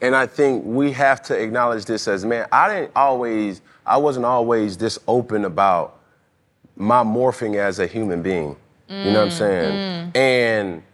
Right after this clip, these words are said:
Speaker 1: going around, being around certain different energies and, you know, taking this and taking that, I think for where I am at right now, it's just all about peace.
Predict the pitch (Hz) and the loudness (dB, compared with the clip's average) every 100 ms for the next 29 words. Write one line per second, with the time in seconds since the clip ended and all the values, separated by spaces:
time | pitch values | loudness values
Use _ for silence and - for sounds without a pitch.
0 | _ _ _ - 92 135 156 156 143 139 | _ _ _ -18 -4 2 4 4 0 0
1 | 143 135 131 127 120 101 143 151 139 131 | 2 2 0 0 -2 -2 0 2 2 2
2 | 127 123 113 139 120 113 127 123 - 127 | 0 -2 -2 -2 0 0 -2 -2 -2 0
3 | 135 127 107 120 117 110 104 107 95 110 | 0 0 -2 0 0 -2 -2 -2 -2 0
4 | 139 98 - 131 127 123 127 - 107 135 | 0 0 0 0 0 0 0 -2 -4 -2
5 | 120 113 123 120 117 - - - - - | -2 -2 2 2 2 -4 -20 -20 -18 0
6 | 117 113 - 123 110 - - 123 117 107 | 2 2 0 -2 -2 -6 0 2 4 2
7 | 101 - 117 120 123 147 131 120 120 117 | 0 -2 -2 2 2 2 -2 -2 0 -2
8 | - 110 87 117 156 135 - 120 127 123 | 0 -2 -2 0 2 0 -2 -6 -6 -4
9 | - 117 101 95 80 - 151 - - | 0 0 0 -2 -2 -4 -4 -4 -16